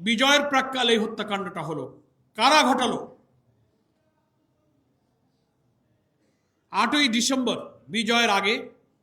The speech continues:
ভারতীয় ছত্রিশ সেনারা ঢাকায় অবতরণ করেছিল, রেকর্ড আছে। এবং already তখন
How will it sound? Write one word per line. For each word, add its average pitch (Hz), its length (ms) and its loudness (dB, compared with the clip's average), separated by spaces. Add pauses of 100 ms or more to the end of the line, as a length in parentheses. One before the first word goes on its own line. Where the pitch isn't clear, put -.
(400)
ভারতীয় 233 540 -4 (140)
ছত্রিশ 214 460 -10
সেনারা 202 300 -2 (400)
ঢাকায় 196 300 -6
অবতরণ 151 400 -10
করেছিল, 117 320 -20 (1040)
রেকর্ড 202 280 -4 (100)
আছে। - 180 -14 (1700)
এবং 240 120 0 (100)
already 285 300 4 (120)
তখন 285 240 0